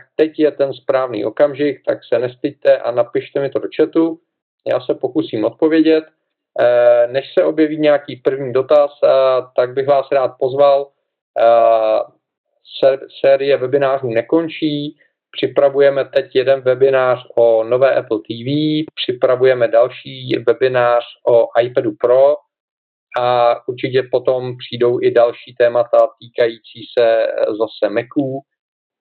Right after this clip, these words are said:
Takže se určitě je na co těšit. Stejně tak můžete vy sami přes formulář na webové stránce webinář isetos C Z navrhovat témata, takže pokud máte nějaká témata, která vás zajímají,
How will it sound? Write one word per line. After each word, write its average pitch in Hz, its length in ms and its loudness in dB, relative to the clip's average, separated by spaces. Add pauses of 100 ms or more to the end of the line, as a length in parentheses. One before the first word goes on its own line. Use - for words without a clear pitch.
Takže 120 240 0
se 135 180 0
určitě 131 440 -2
je 120 240 2
na 139 120 -4
co 139 140 -6
těšit. 131 500 -2
Stejně 131 440 -4
tak 127 260 -2
můžete 120 840 0 (100)
vy 131 180 0 (120)
sami 123 300 0
přes 123 260 -6 (160)
formulář 117 720 0 (600)
na 113 520 -2 (320)
webové 117 340 0
stránce 113 460 -2
webinář 117 560 -2 (140)
isetos 113 480 0 (260)
C 113 160 0
Z 110 220 -4
navrhovat 127 680 0
témata, 117 480 0
takže 110 240 -4
pokud - 340 -6
máte 113 260 0
nějaká 107 340 0
témata, 110 420 0
která 107 280 0
vás 110 240 0
zajímají, 113 540 -2